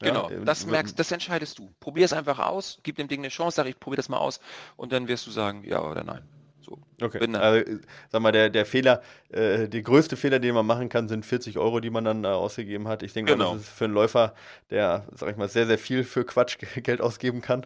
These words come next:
Speaker 1: ja, sei es für Nahrungsergänzungsmittel oder sonstige Sachen, äh, ist es, sag ich mal, verkraftbar. Von dem her sicherlich jetzt nicht, ähm,
Speaker 2: Ja,
Speaker 1: äh,
Speaker 2: ich finde ja,
Speaker 1: größte
Speaker 2: Läufer sind,
Speaker 1: Gefahr, ja.
Speaker 2: Läufer sind ja sowieso,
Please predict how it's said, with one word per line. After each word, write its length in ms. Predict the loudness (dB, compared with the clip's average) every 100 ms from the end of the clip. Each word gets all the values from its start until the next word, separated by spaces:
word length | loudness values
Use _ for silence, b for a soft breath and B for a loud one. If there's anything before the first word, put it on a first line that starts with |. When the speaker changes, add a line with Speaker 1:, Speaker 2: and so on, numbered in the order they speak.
| _
Speaker 1:
ja, 220 | -8 -6
sei 120 | 2 2
es 120 | 0
für 300 | -2 0 2
Nahrungsergänzungsmittel 960 | 4 4 2 0 -2 -2 -6 -6 -2
oder 180 | 0 2
sonstige 400 | 0 -2 -6 -2
Sachen, 200 | -2 -2 B B B -2
äh, 140 | 0
ist 120 | 0 4
es, 80 |
sag 100 | 6
ich 60 | 8
mal, 100 | 4
verkraftbar. 540 | 2 4 4 6 2
Von 200 | 0 -4
dem 160 | -4 0
her 140 | -2
sicherlich 400 | -2 -4 -4 -2
jetzt 180 | -6 -6
nicht, 280 | -10 -10 -12
ähm, 240 | -12 -12 -18 B B B B 2
Speaker 2:
Ja, 80 |
Speaker 1:
äh, 0 |
Speaker 2:
ich 160 | 2 4
finde 200 | 4 6
ja, 80 | 8
Speaker 1:
größte 280 | 8 8 2
Speaker 2:
Läufer 0 |
sind, 180 | 4
Speaker 1:
Gefahr, 220 | 2 0 -4
ja. 80 | -8
Speaker 2:
Läufer 340 | 0 0 2 0
sind 140 | 2
ja 100 | 0
sowieso, 580 | -2 -10 -8 -6 -8